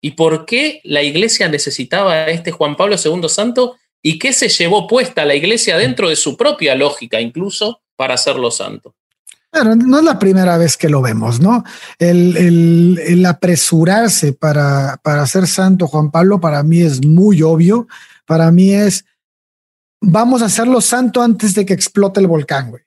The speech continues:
Speaker 2: ¿Por qué? Porque no podemos guardar todo esto tanto tiempo. No podemos permi-, no podemos esconder que, eh, que todos los datos, güey, porque los datos son públicos. Los datos,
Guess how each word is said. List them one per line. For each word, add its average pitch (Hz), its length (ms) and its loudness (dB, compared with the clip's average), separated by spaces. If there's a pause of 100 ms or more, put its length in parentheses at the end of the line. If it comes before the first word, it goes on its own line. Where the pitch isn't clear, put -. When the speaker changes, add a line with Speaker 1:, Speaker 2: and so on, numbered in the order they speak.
(140)
Speaker 2:
¿Por 180 220 2
qué? 202 220 0
Porque 190 380 0
no 214 300 4
podemos 254 440 2
guardar 180 460 0
todo 160 380 2
esto 135 380 -4
tanto 143 320 -4
tiempo. 196 500 0 (340)
No 185 240 2
podemos 233 480 0
permi-, 180 300 2
no 185 200 -2
podemos 233 460 0 (480)
esconder 185 720 0
que, 185 280 -2
eh, 165 120 -8
que 170 240 -6
todos 214 340 0
los 160 260 0
datos, 190 520 -4
güey, 208 180 -8
porque 175 280 -2
los 170 160 2
datos 220 260 -4
son 240 160 0
públicos. 214 560 -2
Los 156 120 0
datos, 226 400 -4